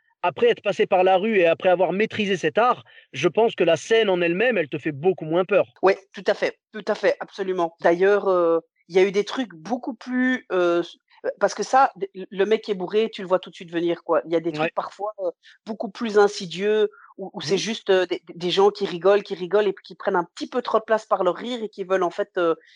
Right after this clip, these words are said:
Speaker 2: qui, qui, qui, qui veulent limite, euh, attirer l'attention sur eux. Et ça, au début de
Speaker 1: Ah.
Speaker 2: commencer un spectacle, tu t'a-, tu t'attends pas à ce que quelqu'un qui rigole trop peut aussi te mettre en difficulté. Tu, tu vois ce que je veux dire ?
Speaker 1: Oui, oui, bien
Speaker 2: Euh,
Speaker 1: sûr.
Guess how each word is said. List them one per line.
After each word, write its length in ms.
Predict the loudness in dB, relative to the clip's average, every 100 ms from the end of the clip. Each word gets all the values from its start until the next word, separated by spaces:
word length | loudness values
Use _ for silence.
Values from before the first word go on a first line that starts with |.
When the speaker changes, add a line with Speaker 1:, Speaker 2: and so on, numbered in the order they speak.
| _ _ _
Speaker 2:
qui, 420 | -18 -14 -8 -8
qui, 180 | -8 -14
qui, 200 | -16 -18
qui 140 | -12 -10
veulent 160 | -8 -6
limite, 640 | -6 -6 -6 -6 -4 0
euh, 540 | 2 2 0 0 -2 -2 -4
attirer 300 | -2 0 0
l'attention 420 | 0 -2 -4 -8
sur 320 | -8 -8 -4
eux. 100 | -2 -2
Et 80 | -2
ça, 220 | 2 2
au 80 | 2
début 240 | -6 -10
de 60 | -8
Speaker 1:
Ah. 40 |
Speaker 2:
commencer 340 | -4 -4 -2
un 120 | -2 -2
spectacle, 420 | -8 -4 -4 -4
tu 120 | -2
t'a-, 180 | 0 0 _ _
tu 100 | -2
t'attends 260 | 0 0 0
pas 220 | 4 2
à 40 | 2
ce 80 |
que 80 | -6
quelqu'un 360 | -6 -6 -4 -8
qui 140 | -8
rigole 340 | -8 -2 -2 -2
trop 300 | -2 0 0
peut 140 | -2
aussi 280 | -2 -4 -8
te 80 | -4
mettre 180 | -2 -4
en 40 |
difficulté. 520 | -6 -16 -14 -4 -4
Tu, 100 | -4
tu 100 | -4
vois 100 | -2
ce 80 | -2
que 60 | -4
je 60 |
veux 80 | -8
dire ? 220 | -4 -6 -6 _ _ -4
Speaker 1:
Oui, 120 | 0
oui, 180 | 0 0
bien 160 | -2
Speaker 2:
Euh, 20 |
Speaker 1:
sûr. 200 | 0 -2